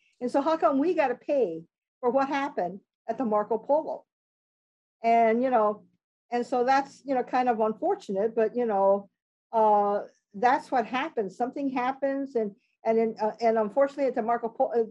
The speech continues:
and there, and, you know, this ordinance that was i-, implemented, nineteen dash four, was not the first time in the city that the city considered mandatory retrofitting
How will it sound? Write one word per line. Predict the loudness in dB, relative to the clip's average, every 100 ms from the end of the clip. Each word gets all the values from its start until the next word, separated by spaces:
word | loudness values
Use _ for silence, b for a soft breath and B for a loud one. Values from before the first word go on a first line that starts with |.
| -10 _
and | -4 -2
there, | -2 -4 -2
and, | -2 0
you | 0
know, | 0 -2 -12 _ _ _ _ _ _ _ _ -4
this | -4 -4 -12 -18 0
ordinance | 2 2 -2 -10 -20 _ _
that | -4 -2
was | -2 -2 -4 _
i-, | -8 -6
implemented, | -4 -4 -2 -2 -4 -10 -6
nineteen | -2 -2 -4 -6 -4 -4 -8 -20 _
dash | 2 2 0
four, | -6 0 4 4 0 -6 _ _ _ _ _ _ _ _ _
was | -6
not | -4 -4
the | -4
first | -6 -6 -4
time | -2 0 0
in | -4
the |
city | -6 -4 -4 -4 -6 -12 _ _ _ _ _ _
that | -8 -6
the |
city | -6 -2 -2
considered | 0 -4 -4 -4 0 0 0
mandatory | 2 2 0 -6 0 2 4 4
retrofitting | 4 0 0 -6 -2 2 2 0